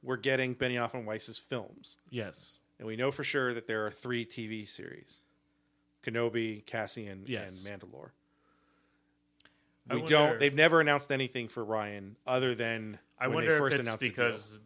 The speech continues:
Speaker 3: Disney doesn't know what idea they have. And so they're, Ryan's, Ryan is like, "Oh, well, I'll just wait till they say what they wanna do, and then I'll start writing."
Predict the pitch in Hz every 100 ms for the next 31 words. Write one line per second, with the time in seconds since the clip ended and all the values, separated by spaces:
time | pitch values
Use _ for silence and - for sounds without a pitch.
0 | - 120 120 113 104 98 92 104 101 101
1 | 101 101 98 95 92 95 92 90 98 95
2 | - _ _ _ _ - 107 - 104 101
3 | 101 104 101 104 104 107 107 110 110 104
4 | 110 104 98 107 - 117 113 107 104 107
5 | 104 - 185 160 131 131 123 - _ -
6 | 131 131 139 143 139 131 131 139 127 123
7 | 123 127 123 123 117 147 123 110 110 113
8 | 104 - 101 98 - 107 101 98